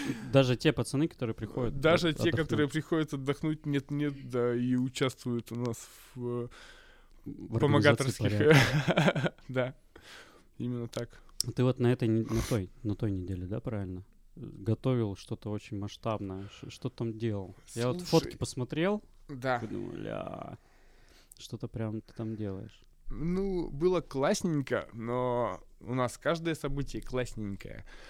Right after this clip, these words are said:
Speaker 2: Вот такая вот у нас политика. А девятого числа у нас будет самое классненькое событие в-,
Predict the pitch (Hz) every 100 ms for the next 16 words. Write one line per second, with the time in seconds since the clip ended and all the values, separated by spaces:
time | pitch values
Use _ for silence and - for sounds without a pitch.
0 | - - - - 117 110 - 110 - 113
1 | 113 113 - 117 113 110 107 - - 113
2 | - - 104 95 - - 117 110 123 147
3 | 147 120 - 131 127 123 110 120 117 -
4 | - 131 123 113 - 131 120 120 110 113
5 | 101 - 110 123 - 113 104